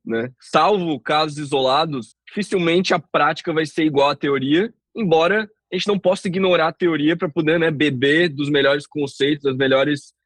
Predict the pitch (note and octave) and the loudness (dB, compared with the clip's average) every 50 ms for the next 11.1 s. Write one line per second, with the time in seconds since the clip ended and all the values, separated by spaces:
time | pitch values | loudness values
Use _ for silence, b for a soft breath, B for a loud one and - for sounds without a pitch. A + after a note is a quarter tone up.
0 | - - D3 D3 B2+ C#3+ C#3+ C#3 C#3 C#3 C3+ C3 D3 D3 C#3+ E3 F#3+ G#3 F#3+ F#3 | -4 -2 0 2 2 2 4 4 2 0 0 0 -2 -2 0 0 0 0 -2 -2
1 | - A3 G3 - G3 D#3+ D3+ D3+ E3 - - E3+ D#3+ D#3+ D#3+ D#3 D#3+ E3 D#3 C3+ | -4 -6 -2 0 0 0 0 -2 -4 -6 -6 -4 -2 -2 -2 -2 -2 0 0 0
2 | A#2+ A2+ G#2+ G2+ - _ _ _ - A2+ D3 - - F#3 F3+ F#3+ F#3 - G3+ G3 | 0 -2 -4 -8 -14 _ _ _ -4 -4 -4 -2 0 0 2 2 2 2 0 0
3 | F#3+ F3+ - - - G3 F3 - - F3 E3 E3+ E3+ E3+ F3 D3+ C3+ C#3 - - | 0 -2 -8 -4 -2 -2 -2 0 2 2 2 2 2 0 -2 -2 -4 -6 -8 -12
4 | - D3+ - E3+ F3+ F3+ - F#3 E3+ E3 E3+ F3+ F3 - - - E3+ E3 D#3+ - | -10 -6 -4 -4 -4 -4 -4 -4 -2 -2 -2 -2 -4 -4 -6 -4 -4 -4 -4 -4
5 | - - D#3+ D#3 C#3+ D3 D3 C#3+ - - C#3+ D3 D3+ - - C3+ - C#3+ C#3 C#3+ | -2 -2 -2 0 0 0 0 0 0 0 0 0 0 -2 -4 -2 0 2 2 2
6 | C#3+ - D3 - C3+ B2+ B2+ C#3 A2+ - C3 C3 B2+ B2+ A#2+ - - B2+ A2+ C#3+ | 0 -2 -2 -2 0 0 0 0 0 0 2 2 2 0 -2 -4 -4 0 0 0
7 | D3 D3 - D3+ D3 D3 D3 D3+ C#3 - - - G#2+ - _ _ _ _ _ - | 0 0 0 0 2 2 2 0 0 -4 -6 -10 -12 -16 _ _ _ _ _ 2
8 | F#3 F#3+ F#3+ F3+ F3 E3 D3 - C#3+ C3 C#3 D3+ E3+ F3 - _ _ _ - C3 | 2 4 4 2 2 0 0 0 0 2 2 0 -2 -6 -10 _ _ _ -4 -2
9 | C3+ C#3+ D3+ E3 D3+ - - - E3 D3+ C#3+ - D#3+ D#3+ D3+ - - D#3+ D#3+ E3 | 0 0 0 0 -2 -4 -4 -2 0 0 0 0 0 0 -2 -4 -4 -2 0 2
10 | D#3 D3 C#3 C#3 D3 C#3+ - - D3 C3+ - D3+ C3+ B2 A#2+ A#2+ A#2+ C3+ D3 E3 | 2 2 2 2 2 0 -2 -2 -2 0 0 0 0 2 2 2 2 0 -2 -4
11 | G3 | -6